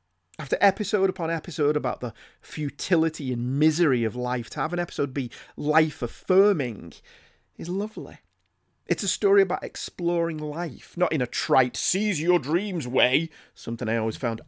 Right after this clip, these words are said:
eye-rolling and tedious, but in an everyday way. Go on that holiday you've always wanted, well, when we're all trapped in isolation anyway, tell that person that you love them. Have an ice cream.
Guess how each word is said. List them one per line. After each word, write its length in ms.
eye-rolling 720
and 160
tedious, 720
but 180
in 100
an 120
everyday 640
way. 400
Go 240
on 140
that 140
holiday 360
you've 200
always 280
wanted, 460
well, 240
when 180
we're 140
all 200
trapped 320
in 60
isolation 600
anyway, 240
tell 320
that 200
person 400
that 100
you 60
love 260
them. 120
Have 280
an 80
ice 280
cream. 580